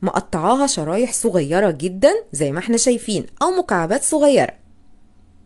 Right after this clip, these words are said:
والخضروات بصل وفلفل ألوان، ممكن إضافة فلفل حراق طبعًا على حسب الرغبة. أول حاجة حطيت الطاسة على النار وفيها معلقتين كبار من الزيت.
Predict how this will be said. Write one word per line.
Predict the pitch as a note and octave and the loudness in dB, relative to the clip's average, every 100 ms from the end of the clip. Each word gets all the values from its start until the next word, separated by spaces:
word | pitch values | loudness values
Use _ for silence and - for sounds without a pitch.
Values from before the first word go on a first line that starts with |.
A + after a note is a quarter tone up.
| - - - - - | -20 -20 -20 -20 0
والخضروات | A#3 A3+ E4+ C4 G3+ G#3+ E4+ F3+ | 2 4 4 6 6 4 2 0
بصل | G3 B3 E4+ F4+ | 0 0 0 2
وفلفل | F#3 - A#3+ E4 F4 | 0 -2 -2 -2 0
ألوان، | C#4 C4 A3 E3 | 0 4 4 2
ممكن | G3+ C4 C4+ A3+ | 0 0 0 -2
إضافة | B3 A3+ - | 0 -2 -2
فلفل | B3+ - A#3 B3+ | -6 -4 0 0
حراق | - C3+ D3 A3+ - | -2 -4 -2 -2 -2
طبعًا | F#3+ A3+ | -2 0
على | F3+ D3 | -2 -4
حسب | - G#3 D#4+ A#3+ G#3 | -4 -2 -2 -2 -4
الرغبة. | A3 G#3+ C#3 - - - - - _ - - - - - | 0 0 0 -10 -14 -20 -20 -20 _ -20 -20 -20 -18 -2
أول | G#4+ G#4 B3+ | 2 4 2
حاجة | - A3+ C4 - | 2 -2 0 0
حطيت | A3+ - A3+ G3+ | -2 -4 -2 -2
الطاسة | - C#3 - D3 | -4 -4 -2 -2
على | D#3 A3+ | 0 0
النار | F3+ D#3+ F#3+ D4+ F4+ | 0 0 0 0 0
وفيها | - A3 B3 G#3 | 0 0 2 2
معلقتين | A#3+ F#3 - A3+ B3 | 2 0 -2 -2 -2
كبار | A3+ C#3 E3 G3+ D#3 E3 | -2 -2 0 0 0 -2
من | G#3+ | -2
الزيت. | C#4+ F#3+ C3 - | -2 -2 -4 -6